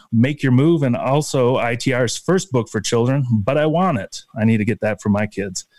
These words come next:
Uh, Brian has shared his expertise through various media outlets, including U S A Today, the Atlanta Journal-Constitution,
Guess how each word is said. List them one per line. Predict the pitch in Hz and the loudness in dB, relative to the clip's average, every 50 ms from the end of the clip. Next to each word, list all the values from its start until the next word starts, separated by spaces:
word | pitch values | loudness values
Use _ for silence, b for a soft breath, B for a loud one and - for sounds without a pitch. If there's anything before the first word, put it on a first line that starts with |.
| B B B B B B B B B B B B | B B B B B B B B B B B B
Uh, | - 117 117 120 113 107 110 | -2 0 0 2 0 0 -2
Brian | 110 - 165 165 180 170 | -2 -2 -2 0 0 0
has | 175 156 | 0 0
shared | - - 175 175 170 | -2 -2 0 0 0
his | 151 131 147 | 0 0 0
expertise | 143 160 147 - - 135 - - 180 165 127 - | -2 -4 -2 -2 -2 -2 0 2 2 2 2 0
through | - - 143 131 117 | 0 2 2 2 2
various | 117 139 156 156 151 147 139 - | 2 2 2 2 0 0 2 2
media | 139 139 143 160 151 123 101 | 2 2 4 2 2 2 2
outlets, | 110 139 165 151 170 175 170 - - | 0 0 0 0 0 -2 -2 -4 -6
including | - - 127 113 - 131 143 151 139 123 117 | -2 -2 -2 0 2 2 2 2 2 2 4
U | 110 107 117 131 | 4 4 4 4
S | 131 120 - | 2 0 0
A | 131 127 | -2 -2
Today, | 117 117 107 123 135 156 170 | -2 0 0 0 0 0 -2
the | 160 123 113 107 | 0 0 0 0
Atlanta | 104 110 117 120 135 131 131 117 | 0 0 0 0 2 0 0 -2
Journal-Constitution, | 107 - 127 127 131 123 120 - - 139 131 120 - - - - - 180 196 - - 113 117 139 143 | -2 -2 0 0 0 0 -2 -4 -4 -2 -2 -2 -4 -6 -6 -2 0 0 0 0 0 0 0 0 -2